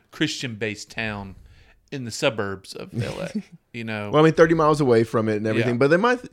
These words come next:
Speaker 2: initial thought is, where's all the money come from? If you're thirty miles away from L A, where, where are all these people gonna be coming?
Speaker 1: I, I think what you're seeing is possibly these elders using the church as a funnel for money
Speaker 2: Okay.
Speaker 1: to,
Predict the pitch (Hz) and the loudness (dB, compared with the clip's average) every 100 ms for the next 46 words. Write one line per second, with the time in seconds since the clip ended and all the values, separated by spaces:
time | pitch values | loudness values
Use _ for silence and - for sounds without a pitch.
0 | - - 117 127 165 160 123 160 123 107 | -18 -8 -6 -4 -2 -2 0 0 0 -4
1 | 113 135 180 170 156 110 127 117 98 95 | 0 4 4 4 2 2 2 0 -2 -6
2 | 104 98 110 147 170 170 151 151 143 131 | -8 -6 -4 0 0 2 2 2 0 -2
3 | 123 120 110 110 113 113 107 107 113 110 | -2 -2 0 0 0 0 -4 -2 2 2
4 | 117 135 _ _ _ _ _ _ 135 143 | 0 -4 _ _ _ _ _ _ 0 2
5 | - 156 180 165 151 - 147 131 117 - | 2 2 4 4 2 0 0 0 -4 -6
6 | 110 143 165 92 147 165 139 131 131 - | -4 -2 -2 -2 -6 -6 -8 -8 -8 -8
7 | 139 131 120 110 - 117 113 - 117 107 | -6 -6 -6 -10 -6 -4 -4 -6 -10 -8
8 | 104 107 - - 123 120 110 107 101 - | -8 -10 -8 -4 -2 -2 -2 -4 -6 -10
9 | - _ _ _ _ - 127 143 127 113 | -16 _ _ _ _ -16 -4 -2 -2 -4
10 | 110 - 131 117 - 110 104 101 - 123 | -8 -6 -4 -4 -4 -10 -10 -12 -8 -6
11 | 113 104 95 107 101 104 95 92 92 _ | -4 -6 -8 -10 -8 -10 -10 -14 -18 _
12 | _ _ 127 143 123 107 123 110 | _ _ -4 -2 -2 -4 -4 -6